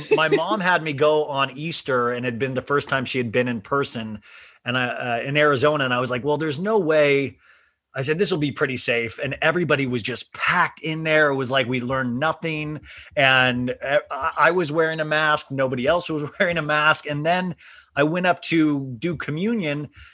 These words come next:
and the one lady who was giving the wafers, you could, like,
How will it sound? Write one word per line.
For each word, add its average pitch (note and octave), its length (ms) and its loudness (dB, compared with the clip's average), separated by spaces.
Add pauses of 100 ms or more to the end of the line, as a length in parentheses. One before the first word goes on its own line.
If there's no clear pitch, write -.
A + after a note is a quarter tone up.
(220)
and D3 500 0 (260)
the C#3 200 -2
one E3+ 360 2
lady D3+ 420 4
who C#3+ 200 0
was C3+ 180 0
giving C#3+ 320 0
the C3+ 80 2
wafers, C3+ 720 2
you C#3 220 -2
could, B2+ 180 -2
like, B2+ 340 2